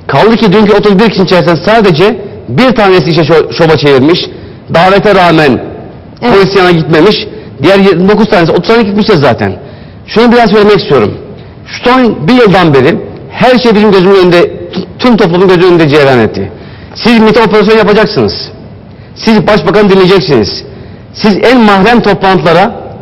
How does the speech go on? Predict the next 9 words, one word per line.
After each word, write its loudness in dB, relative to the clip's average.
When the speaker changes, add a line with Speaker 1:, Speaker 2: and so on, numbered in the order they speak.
Speaker 1:
dinlemekle 2
ilgili 2
yetmeyip 0
uluslararası 2
alandaki 2
bir -2
takım 2
örgütlerine 2
satacaksınız. 0